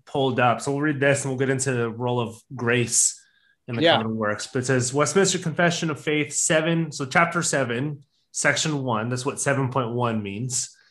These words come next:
Speaker 1: "The distance between God and the creature is so great that although reasonable creatures do owe obedience unto him as their creator, yet they could never have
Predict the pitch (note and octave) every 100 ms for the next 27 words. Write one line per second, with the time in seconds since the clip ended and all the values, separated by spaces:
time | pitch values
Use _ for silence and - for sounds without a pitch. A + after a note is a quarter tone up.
0 | _ _ _ _ C#3+ B2+ F3+ F#3+ G#3 F#3
1 | - C#3+ - - E3 - D#3 C#3+ C3+ D3
2 | D#3+ F3 D#3 D3+ D#3 D#3+ D#3+ - C3+ A#2
3 | - E3+ G3+ C#3+ G#2+ A2 A2 - - -
4 | _ _ _ _ C#3+ D3 C#3+ E3 E3+ E3+
5 | C3+ G3 F3 F3 E3+ - C#3+ C3 D3 C#3
6 | B2 B2+ C3+ C#3+ D3+ C#3 A2+ D#3 D#3+ D#3
7 | D3 D3 C#3+ C3 - C3+ B2 B2 B2 A#2
8 | A2+ - - C#3+ F#3 A#2 F#2+ B2 - _
9 | _ _ _ B2+ F3 G3+ - D3 D#3 D#3
10 | D3+ B2+ C#3 F3 E3+ F3 C3+ C3+